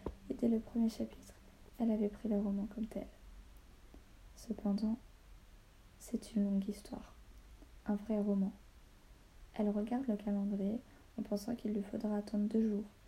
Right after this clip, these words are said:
samedi et dimanche, avant de pouvoir lire les chapitres suivants. Elle soupire. Dehors,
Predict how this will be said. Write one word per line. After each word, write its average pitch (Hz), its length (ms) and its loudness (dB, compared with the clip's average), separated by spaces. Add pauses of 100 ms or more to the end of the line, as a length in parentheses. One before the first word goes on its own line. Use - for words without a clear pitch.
(260)
samedi 214 300 4
et 214 60 6 (120)
dimanche, 196 400 0 (160)
avant 214 160 2
de 202 100 4
pouvoir 202 420 2
lire 196 240 4
les 208 120 0
chapitres - 440 -10
suivants. 208 380 0 (2250)
Elle 220 80 4
soupire. - 500 -6 (1000)
Dehors, 226 320 8